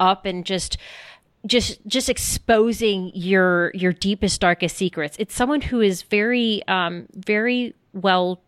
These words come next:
trained and, and educated on telling a beautiful story, so much so that your guests get so wrapped up in just what's being told and just have,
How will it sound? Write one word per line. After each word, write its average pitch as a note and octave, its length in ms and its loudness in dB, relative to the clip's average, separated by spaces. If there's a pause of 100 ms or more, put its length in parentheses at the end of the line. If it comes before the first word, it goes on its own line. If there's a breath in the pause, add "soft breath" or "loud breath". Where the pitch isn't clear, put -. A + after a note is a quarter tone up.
(100)
trained A3+ 720 -2
and, F#3 240 -8
and F#3+ 120 -4
educated F#3 600 -2
on F3+ 300 0 (360 loud breath)
telling C#4+ 380 2
a B3+ 40 0
beautiful G#3+ 360 -2
story, F#3 320 -2
so C#4 260 2
much B3 280 0
so F3 320 2
that F3+ 180 0
your F#3+ 140 0
guests G#3+ 340 0
get - 160 -2
so B3 380 0
wrapped G#3 320 0
up G3 180 -2
in F3+ 140 -4
just F#3+ 180 -8
what's G#3 180 -6
being F#3+ 220 -4
told F3 480 0
and F#3+ 160 -4
just B3 220 -4
have, A#3+ 280 0